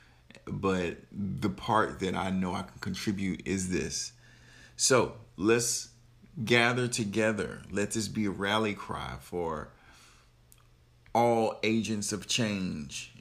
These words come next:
<laughs> And, um, let's get started in, on the good work, or let's continue the good work. Because if you are hearing this, you are already in the work, I definitely assume. In chapter fifty-six, I'll be doing tomorrow.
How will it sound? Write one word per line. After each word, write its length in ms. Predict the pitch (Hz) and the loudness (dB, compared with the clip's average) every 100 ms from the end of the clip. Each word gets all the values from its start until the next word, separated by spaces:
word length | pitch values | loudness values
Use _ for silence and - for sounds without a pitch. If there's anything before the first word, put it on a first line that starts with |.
| 110 - - | -6 0 4
<laughs> 120 | 131 131 - - - - - - | 4 4 -2 -8 -20 -20 -20 -4
And, 380 | 92 87 85 87 | -2 0 -2 -2
um, 320 | 82 80 80 | -2 -2 -4
let's 440 | 85 92 95 - - - - - _ - | -2 0 0 -4 -8 -20 -20 -20 _ -10
get 180 | - 101 | 0 2
started 840 | 95 - - 110 110 98 92 90 - | 4 2 4 6 6 4 0 -2 -4
in, 100 | 95 | -2
on 540 | 95 80 90 95 92 | -2 -2 -2 0 0
the 100 | 90 | 0
good 320 | 92 104 69 | -2 -2 -2
work, 320 | 82 90 110 110 | 0 0 2 2
or 80 | |
let's 260 | 107 113 - - - _ | 2 2 -2 -12 -20 _
continue 560 | - 117 113 160 170 135 | 2 2 2 2 4 4
the 80 | |
good 260 | 101 92 73 | 4 2 0
work. 220 | 85 80 | -2 -2
Because 280 | 90 120 98 | 0 0 2
if 180 | 110 113 | 0 0
you 160 | 135 | 2
are 240 | 131 117 120 | 4 4 4
hearing 260 | 120 110 | 2 0
this, 220 | 107 104 104 | 0 -2 -2
you 140 | 95 | 0
are 280 | 92 90 98 | 0 0 -2
already 380 | 98 87 90 - | -4 -4 -6 -8
in 240 | 76 95 | -6 -4
the 80 | 82 | -4
work, 340 | - 65 62 | -6 -6 -8
I 240 | 62 62 57 - - - - | -8 -8 -10 -16 -20 -20 -8
definitely 380 | - 95 92 64 | -4 -4 -4 -8
assume. 480 | - - 101 92 - - - - - - - - - - - | -4 -2 -2 -4 -6 -12 -18 -20 -20 -20 -20 -20 -10 -6 -2
In 200 | 104 87 | -2 0
chapter 300 | 113 92 90 | 0 -2 -4
fifty-six, 640 | - 98 95 - 101 98 | -6 -4 -2 -2 0 -2
I'll 80 | 90 | -2
be 100 | 92 | -4
doing 300 | 95 92 95 | -4 -4 -2
tomorrow. 440 | 92 98 127 | 0 2 2